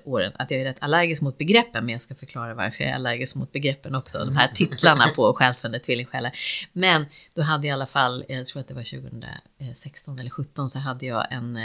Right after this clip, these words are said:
eh, i min lokal som jag hade på Gärdet då, så hade jag en tvillingsjälskväll, ehm, för tvillingsjälspar skulle komma, men också de som var nyfikna och intresserade och sådär. Och så sitter det en kille där och så börjar han prata.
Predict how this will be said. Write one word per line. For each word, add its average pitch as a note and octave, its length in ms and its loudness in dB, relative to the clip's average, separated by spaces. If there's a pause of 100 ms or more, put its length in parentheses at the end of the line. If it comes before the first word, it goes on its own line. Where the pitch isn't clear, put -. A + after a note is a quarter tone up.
(600)
eh, C3 260 2
i C#3+ 140 4
min B2+ 400 -4
lokal F3 460 -2
som E3+ 120 -4
jag D#3 40 0
hade C#3+ 140 -2
på D3+ 80 -6
Gärdet C#3 340 0
då, B2+ 100 -6
så C#3 120 -6
hade C3 180 -4
jag A#2 80 -6
en A#2+ 60 -8
tvillingsjälskväll, G#3+ 1000 -2 (180)
ehm, B2+ 480 -4 (420)
för C3+ 300 -4
tvillingsjälspar C3+ 840 -2
skulle E3 200 -6
komma, C#3 300 -4
men C3+ 160 -6
också - 200 -10
de G#2+ 140 -8
som A#2 180 -8
var A2+ 220 -4
nyfikna B2 720 -6
och E2+ 80 -8
intresserade - 560 -12
och - 60 -16
sådär. - 280 -14 (440)
Och C#4 60 -2
så D4+ 60 0
sitter - 560 -2
det D3+ 60 -2
en C3+ 140 -4
kille B2 320 -8
där A2+ 220 -12
och C3 80 -10
så - 80 -8
börjar G3 240 0
han C#3+ 180 0
prata. B2+ 580 -10